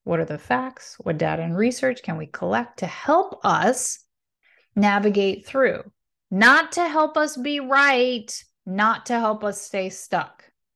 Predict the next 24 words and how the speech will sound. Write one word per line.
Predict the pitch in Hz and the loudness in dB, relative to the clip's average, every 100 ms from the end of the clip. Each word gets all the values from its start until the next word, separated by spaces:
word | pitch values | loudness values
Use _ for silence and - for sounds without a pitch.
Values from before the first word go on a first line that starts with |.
| _ _ _ - | _ _ _ -18
The | |
goal | 170 165 165 190 | -10 -6 -4 -6
is | 208 190 | -6 -10
to | - | -8
move | 180 202 208 196 | -4 -2 -2 -2
on | 175 175 175 | -6 -8 -10
to | 160 156 - _ | -10 -10 -12 _
fresh | - - - 170 165 - - - _ _ _ _ - | -20 -12 -2 0 0 -2 -4 -6 _ _ _ _ -2
things, | 170 165 185 208 - _ _ _ _ _ _ - | -2 -2 -8 -10 -12 _ _ _ _ _ _ -4
new | 160 175 214 247 233 190 165 165 175 _ | 2 6 8 8 8 6 2 -2 -6 _
scenarios, | - - 151 151 151 156 147 139 135 - - _ _ _ | -8 -6 -4 -2 -2 -2 -4 -4 -6 -8 -14 _ _ _
minus | 180 175 165 214 254 214 156 156 - - _ _ _ _ _ - | 0 2 4 6 6 4 2 -4 -8 -10 _ _ _ _ _ 4
all | 202 269 285 170 160 170 - _ | 8 8 8 6 2 0 -6 _
or | 208 180 | -2 -2
some | - 175 170 | -2 -4 -4
of | 165 | -4
the | 165 | -2
baggage | 165 165 160 151 151 | -2 -2 -4 -8 -10
we've | - 160 | -10 -6
been | 160 | -6
carrying | 156 160 156 | -8 -10 -8
around | - - - | -8 -10 -8
for | 214 | -10
years. | - - - | -10 -16 -20